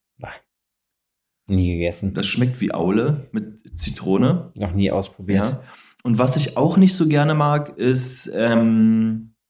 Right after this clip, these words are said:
Speaker 2: Risotto.
Speaker 1: Risotto geht, also es gibt geiles Risotto. Ich hab, wir haben damals bei Marley Spoon, wir haben ja so eine Kochbox gehabt und haben, äh,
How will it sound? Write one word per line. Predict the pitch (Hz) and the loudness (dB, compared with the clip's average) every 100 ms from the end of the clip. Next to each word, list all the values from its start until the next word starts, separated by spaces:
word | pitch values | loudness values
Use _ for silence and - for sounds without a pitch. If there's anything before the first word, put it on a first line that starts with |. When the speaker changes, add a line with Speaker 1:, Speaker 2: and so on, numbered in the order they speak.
| _ _ _ _ _ - | _ _ _ _ _ -4
Speaker 2:
Risotto. | 104 95 123 127 76 - - _ _ _ _ _ _ _ _ _ _ _ _ _ _ _ | -2 -2 -4 -4 -6 -8 -14 _ _ _ _ _ _ _ _ _ _ _ _ _ _ _
Speaker 1:
Risotto | 107 101 156 202 139 | 0 2 2 2 0
geht, | 123 139 190 214 - - | 0 0 0 -4 -8 -12
also | 131 127 | -6 -4
es | 117 | -2
gibt | - 160 - | -2 -2 0
geiles | 120 131 117 - | 0 0 -2 -2
Risotto. | 101 95 98 - | 0 0 -2 -4
Ich | 95 - | -4 -2
hab, | 131 - | -4 -2
wir | 98 | 0
haben | 120 117 90 | 2 0 0
damals | 110 120 117 - | 0 0 -2 -2
bei | 107 | 2
Marley | 104 113 127 | 2 2 0
Spoon, | 123 - 127 123 | -2 -6 -2 0
wir | 110 | 2
haben | 113 | 0
ja | 110 | 0
so | 107 | -2
eine | 104 | -2
Kochbox | 113 120 - 127 - | -2 -4 -4 -6 -6
gehabt | 131 127 123 - | -4 -4 -4 -6
und | 98 95 | -4 -2
haben, | 101 101 104 107 | 0 0 0 -2
äh, | - 95 95 95 | -2 -2 0 -2